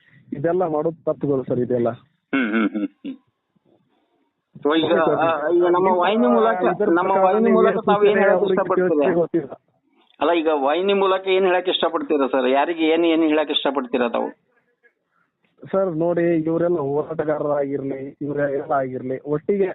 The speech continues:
Speaker 1: ನಮಗೇನು ಒಳ್ಳೇದನ್ನ ಮಾಡ್ಬೇಕು ಸರ್. ನಾಲ್ಕು ಜನರಿಗೆ ಒಳ್ಳೇದಾಗುತ್ತೆ ಅಂತ ಹೇಳಿದ್ರೆ ಒಳ್ಳೇದ್ ಮಾಡ್ಬೇಕು ಸರ್. ಹೋಗ್ ಹೋಗಿ,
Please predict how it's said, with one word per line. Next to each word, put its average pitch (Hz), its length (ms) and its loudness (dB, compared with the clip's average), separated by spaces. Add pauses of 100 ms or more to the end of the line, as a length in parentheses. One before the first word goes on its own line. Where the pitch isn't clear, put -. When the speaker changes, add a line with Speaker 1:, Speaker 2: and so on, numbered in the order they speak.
Speaker 1:
ನಮಗೇನು 170 580 -2 (800)
ಒಳ್ಳೇದನ್ನ 190 500 -2
ಮಾಡ್ಬೇಕು 139 420 -10
ಸರ್. 110 100 -20 (840)
ನಾಲ್ಕು 156 320 -4
ಜನರಿಗೆ 170 300 -2
ಒಳ್ಳೇದಾಗುತ್ತೆ 160 640 -4
ಅಂತ 156 200 -6
ಹೇಳಿದ್ರೆ 151 240 -2
ಒಳ್ಳೇದ್ 147 280 0
ಮಾಡ್ಬೇಕು 135 380 -2
ಸರ್. - 140 -8 (360)
ಹೋಗ್ 226 220 0
ಹೋಗಿ, 180 440 0